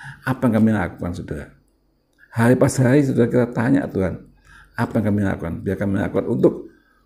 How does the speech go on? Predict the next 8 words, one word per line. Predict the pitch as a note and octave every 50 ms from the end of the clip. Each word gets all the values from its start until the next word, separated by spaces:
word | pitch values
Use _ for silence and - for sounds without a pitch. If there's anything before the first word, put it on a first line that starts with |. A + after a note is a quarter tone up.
| _ _ -
eh, | G#2+ G#2+ - - - - - _ _ -
memuliakan | - - A#2+ A#2+ A#2+ B2 A#2+ B2+ B2 A2+ A2 G#2+ A2
nama | G#2+ G#2+
Tuhan, | G#2+ G#2 G2 F#2 F2+ F2+ -
bukan | B2+ A#2+ - - C3 B2 A#2
untuk | A2+ A2+
manusia. | A#2 A2+ B2+ B2 A2 - - F#2 F#2+ E2+ - - - - _ _ _ _ _ _ _ _ _ _
Pasti | A3+ - B2 - - - F3 D3 G2+ - - -